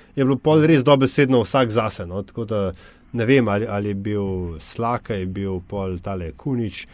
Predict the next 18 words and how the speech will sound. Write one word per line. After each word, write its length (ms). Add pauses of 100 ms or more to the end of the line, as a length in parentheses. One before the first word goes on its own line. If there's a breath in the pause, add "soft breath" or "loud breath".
(120)
Skratka, 460 (180 soft breath)
nekaj 340
je 100
bilo, 260
no, 160
in, 280
eh, 80 (680)
vsak 400
zase 520
in, 240
eh, 220
noži 500
so 320 (300)
štrleli 520
s 120
hrbtom 360
na 120
polno, 500